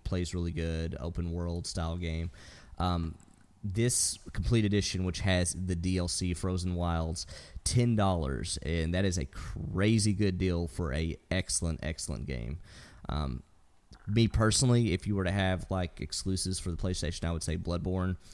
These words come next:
Horizon Zero Dawn, and probably The Last of Us Remastered, and then maybe Spider-Man. So this is one of the four I would say you would have to have, and for ten dollars, that's a no-brainer.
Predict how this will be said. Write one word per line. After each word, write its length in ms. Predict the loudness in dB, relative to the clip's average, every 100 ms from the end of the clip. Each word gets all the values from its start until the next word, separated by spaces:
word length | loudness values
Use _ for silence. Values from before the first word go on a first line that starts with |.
| -18 -18 -12 0
Horizon 400 | 2 2 0 -2
Zero 180 | 0
Dawn, 480 | 0 0 0 0 -2 -6 -18 -18 -6
and 720 | -2 0 2 0 0 -2 -4 -8 -16 -6
probably 260 | 0 2 2
The 100 | 2
Last 320 | 2 2 -2
of 80 | -4
Us 100 | -2
Remastered, 640 | -2 0 0 -2 -4 -2
and 100 | -2
then 140 | -2
maybe 180 | -2 -2
Spider-Man. 680 | 0 0 0 -2 -2 -4 -6
So 120 | -4
this 180 | -2 0
is 100 | 0
one 240 | 0 2
of 80 | 0
the 60 | -2
four 240 | -2 0
I 60 | 2
would 140 | 0
say 120 | 0 -2
you 80 |
would 100 | 0
have 160 | -2 -2
to 80 | -2
have, 140 | -2
and 100 | -4
for 100 | -6
ten 180 | -2 -2
dollars, 280 | 0 -2 -2
that's 180 | -4 -4
a 40 |
no-brainer. 520 | -4 -4 -4 -4 -6